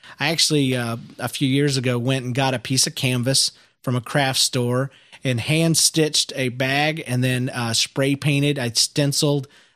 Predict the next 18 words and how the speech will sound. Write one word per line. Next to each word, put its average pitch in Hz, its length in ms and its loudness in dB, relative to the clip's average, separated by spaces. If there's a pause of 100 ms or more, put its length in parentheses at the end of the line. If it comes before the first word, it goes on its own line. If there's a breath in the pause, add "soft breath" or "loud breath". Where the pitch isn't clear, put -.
a 117 120 -2
dollar 139 380 2
sign, 143 540 0 (340)
you 131 180 0
know, 135 260 0 (360 soft breath)
uh, - 40 -6
out 120 280 -2
of 120 60 -4
paper 143 380 0
and 131 120 2
then 120 100 0
spray 127 420 0
painted, 139 580 0
uh, 113 400 -4
the 127 220 -8
black 127 420 -2
on 127 220 0
it. 123 200 -8